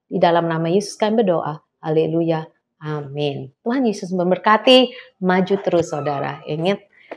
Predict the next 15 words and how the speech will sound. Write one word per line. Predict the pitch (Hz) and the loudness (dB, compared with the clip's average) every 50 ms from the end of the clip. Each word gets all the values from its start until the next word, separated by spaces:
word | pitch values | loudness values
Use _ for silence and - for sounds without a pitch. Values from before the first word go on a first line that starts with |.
| _ - | _ 2
ya, | 196 196 190 190 185 | 4 4 6 6 4
di | 180 180 | 4 4
dalam | 180 190 185 196 196 | 4 4 4 4 2
segala | - 220 202 233 247 269 285 285 277 | 2 2 4 6 8 8 8 8 8
pilihan, | 294 285 269 277 269 254 240 226 226 226 | 8 8 10 10 8 8 8 6 6 6
kalau | 214 196 202 | 6 6 6
saudara | 202 240 226 214 226 226 247 247 | 6 6 8 8 10 10 10 10
lupa, | 240 247 262 247 - - 247 240 240 - | 10 8 6 4 6 6 6 6 6 4
yaitu | 196 196 196 190 196 196 240 226 226 226 226 - | 4 4 6 6 6 8 8 8 8 6 2 -4
ayatnya, | - 190 190 202 208 202 202 220 208 208 208 208 - _ _ _ | 0 2 4 4 4 4 4 2 2 2 2 -2 -8 _ _ _
satu | - - 277 269 269 277 285 254 | -2 6 6 6 8 8 6 6
yang | 226 208 202 - | 6 4 2 -2
saudara | 202 170 170 170 175 165 | -2 -2 0 0 -2 -2
harus | 165 165 170 170 160 160 | -2 -2 -2 -2 -2 -4
ingat, | - 165 165 156 151 147 151 | -6 -8 -6 -6 -6 -6 -8